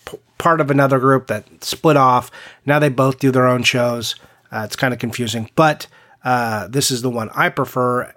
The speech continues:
And the last one was in February, which happened on the Super Bowl. Not great dates. Uh, and then now this one is early January.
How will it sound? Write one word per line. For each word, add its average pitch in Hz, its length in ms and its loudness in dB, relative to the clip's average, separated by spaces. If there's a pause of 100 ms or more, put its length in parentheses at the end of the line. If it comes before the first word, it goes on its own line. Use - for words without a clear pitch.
(140)
And 113 380 -6 (300)
the - 80 -8
last 180 280 2
one 190 120 4
was 190 160 2
in 208 100 0
February, 135 560 2
which 127 280 -4
happened 127 280 0
on 131 80 2
the 139 60 0
Super 131 280 0
Bowl. 123 260 -2
Not 123 240 0
great 135 260 0
dates. 123 420 -4 (420)
Uh, 117 260 0
and 123 160 -2
then 120 280 0
now 127 200 2
this 135 260 0
one 123 160 0
is 107 300 -4 (380)
early 123 220 2
January. 101 500 -2